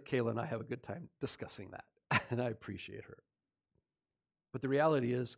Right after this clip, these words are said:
God put all these unclean things on there and told Peter to eat it. The voice saying, "Peter, get up, kill and eat."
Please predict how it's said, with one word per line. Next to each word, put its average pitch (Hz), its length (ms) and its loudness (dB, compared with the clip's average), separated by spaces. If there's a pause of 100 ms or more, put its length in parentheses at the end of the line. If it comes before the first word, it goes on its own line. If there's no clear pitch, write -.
(200)
God 139 240 4
put 139 160 0
all 135 220 4
these 127 260 0
unclean 139 460 0
things 123 280 -2
on 98 160 -6
there 92 220 -10 (2500)
and 117 140 -2
told 143 260 4
Peter 110 320 -2
to 117 180 -8
eat 120 180 -2
it. - 180 -14 (3000)
The 107 80 -10
voice 196 220 12
saying, 139 280 4 (280)
"Peter, 175 240 6
get 143 200 8
up, 202 220 12
kill 190 200 12
and 180 100 12
eat." 165 240 6